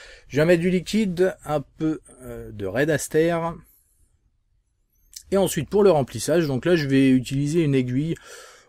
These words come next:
Euh, on va voir, hein, je vais en reparler après, euh, on peut utiliser des choses un peu plus grosses, hein, euh, qu'une aiguille, heureusement. Euh, il y a d'autres choses qui passent sans aucun souci et qui permettent de remplir de manière moins galère.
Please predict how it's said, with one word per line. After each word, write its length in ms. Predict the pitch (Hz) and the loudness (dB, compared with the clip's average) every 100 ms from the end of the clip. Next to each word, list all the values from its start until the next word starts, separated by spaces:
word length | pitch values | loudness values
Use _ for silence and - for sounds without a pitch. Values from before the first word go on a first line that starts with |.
| - | -2
Euh, 400 | 113 120 117 117 120 - | 2 4 2 0 -4 -2
on 80 | 131 | 2
va 120 | 151 | 4
voir, 360 | 165 180 160 | 6 6 6
hein, 220 | 135 131 120 | 2 -2 -2
je 100 | 120 | -4
vais 40 | |
en 60 | 110 | -6
reparler 380 | - 120 120 | -4 -2 0
après, 520 | 120 110 - 139 135 95 | 0 -2 0 2 2 -2
euh, 140 | 104 | -10
on 140 | 107 | -10
peut 180 | 104 131 | -6 -4
utiliser 400 | 120 - 117 120 | -4 -6 -6 -4
des 120 | 113 | -4
choses 280 | 107 123 113 | -6 -4 -4
un 80 | 104 | -6
peu 120 | 107 | -10
plus 180 | 98 107 | -10 -12
grosses, 400 | 104 107 107 - | -10 -10 -10 -8
hein, 200 | 98 98 | -8 -8
euh, 580 | 90 87 95 98 98 98 98 | -10 -12 -12 -12 -12 -14 -16
qu'une 200 | - 101 | -10 -8
aiguille, 360 | 101 104 120 110 | -6 -6 -6 -6
heureusement. 500 | 95 98 104 123 - - - - _ _ _ 107 | -6 -6 -4 -4 -6 -18 -20 -20 _ _ _ -14
Euh, 140 | 101 | -12
il 60 | 98 | -8
y 60 | |
a 80 | 101 | -8
d'autres 400 | 104 147 - 139 | -4 -4 -2 -4
choses 300 | - 139 - | -2 -4 -4
qui 160 | - 113 | -10 -6
passent 380 | 131 135 - - | -4 -2 -4 -8
sans 300 | - 127 120 | -6 -4 -4
aucun 240 | 113 120 | -4 -6
souci 500 | - 120 107 135 156 - - _ | -8 -10 -8 -6 -8 -10 -20 _
et 120 | 107 104 | -10 -8
qui 120 | 123 | -8
permettent 460 | 113 110 127 131 | -6 -2 0 0
de 100 | 120 | -2
remplir 480 | 117 107 107 139 135 | -4 -4 -8 -4 -4
de 60 | 120 | -4
manière 400 | 104 117 131 113 | -4 -4 -4 -4
moins 240 | 113 120 | -4 -4
galère. 300 | 123 110 90 | -2 -2 -4